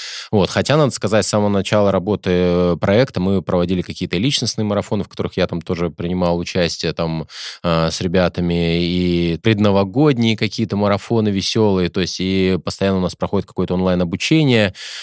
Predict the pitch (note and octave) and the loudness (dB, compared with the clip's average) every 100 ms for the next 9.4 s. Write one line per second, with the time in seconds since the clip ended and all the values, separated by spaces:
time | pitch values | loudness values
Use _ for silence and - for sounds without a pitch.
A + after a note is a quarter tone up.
0 | - - F#2 - C3 C3 A#2 - A2+ G#2+ | -8 -4 -4 2 4 4 4 2 2 2
1 | - G2 F#2 F#2+ E2+ E2+ E2+ E2 - _ | 0 -2 -2 -2 -2 0 0 -2 -4 _
2 | - E2 E2 D#2 - - - E2+ D2+ - | -8 -6 -6 -8 -14 -16 -8 -6 -6 -6
3 | D2+ - - A#2 F#2+ E2+ D#2+ - - - | -6 -6 -4 -2 0 0 -2 -12 -14 -14
4 | - - - - F#2 F#2+ F2+ F2+ F2 F2 | -16 -16 -10 -2 2 4 2 2 2 2
5 | B2 G2+ - - C#3+ G#3 - G2+ F#3+ - | 4 4 0 -10 -20 -18 -4 -2 0 -4
6 | - - - F#2+ - F2 F#2+ - - G#2 | -8 -10 -8 -8 -10 -12 -14 -10 -2 2
7 | F#2+ - B2+ D3 F3 E3 D#3 - D#3 D#3 | 2 2 2 2 2 0 0 0 0 0
8 | D3 C#3+ C3+ A#2 - C#3+ D3 A2 A#2 - | 0 0 0 -2 -2 2 4 4 2 0
9 | G#2+ G2+ F#2 | 2 2 2